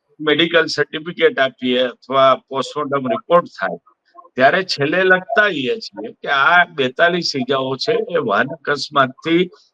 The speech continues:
ઉદ્ભવી શકે તેવી ઈજાઓ છે. એટલે આ વાત છે કે પોલીસે જે scene of crime છે, ઘટના સ્થળનું ચિત્રણ એકદમ ઊભું કરવું જરૂરી છે, શરીરની બંને બાજુ ઈજા કેમ થઈ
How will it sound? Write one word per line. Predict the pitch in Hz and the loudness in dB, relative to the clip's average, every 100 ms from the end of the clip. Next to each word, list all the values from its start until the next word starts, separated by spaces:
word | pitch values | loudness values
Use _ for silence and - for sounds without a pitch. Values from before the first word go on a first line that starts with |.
| - - | -12 -10
ઉદ્ભવી | 143 151 147 170 190 208 | -2 0 2 4 4 2
શકે | 202 185 180 185 | -2 -2 -4 -6
તેવી | 180 160 156 147 | -6 -8 -6 -4
ઈજાઓ | 131 110 123 110 101 | -6 -4 -6 -6 -12
છે. | _ 87 - _ _ _ - - | _ -20 -20 _ _ _ -20 -4
એટલે | 143 156 185 185 | 0 0 2 2
આ | 170 143 151 | 2 2 4
વાત | 175 165 170 | 4 2 0
છે | - 180 190 | -4 -2 -2
કે | 190 _ 151 | -4 _ -10
પોલીસે | 135 147 151 175 - 185 180 180 _ _ _ _ | -4 0 0 0 0 2 0 -4 _ _ _ _
જે | 143 147 | 4 4
scene | - - 208 254 | 2 -8 -6 -2
of | 233 190 - 151 | 0 0 -2 0
crime | 143 139 123 | 2 2 -2
છે, | - 104 - _ _ - 679 - _ | -8 -12 -14 _ _ -12 -12 -14 _
ઘટના | 147 135 180 185 | -6 -6 0 2
સ્થળનું | - - 170 170 180 | 2 2 2 2 -2
ચિત્રણ | 175 151 147 175 180 | -4 -8 -2 2 2
એકદમ | 147 143 175 175 | 0 -2 0 0
ઊભું | 147 151 180 | -4 -6 0
કરવું | 160 165 165 | 0 0 -4
જરૂરી | 147 160 165 170 165 | 0 2 2 -2 -4
છે, | 165 165 - _ _ - 165 | -2 -2 -4 _ _ -14 0
શરીરની | 139 170 175 180 | 2 2 2 2
બંને | 185 131 127 170 | 0 0 0 2
બાજુ | 196 170 170 180 | 2 4 2 2
ઈજા | 170 147 165 175 | 0 2 2 2
કેમ | - - 175 196 185 | -4 -4 0 2 0
થઈ | - 147 | -2 -2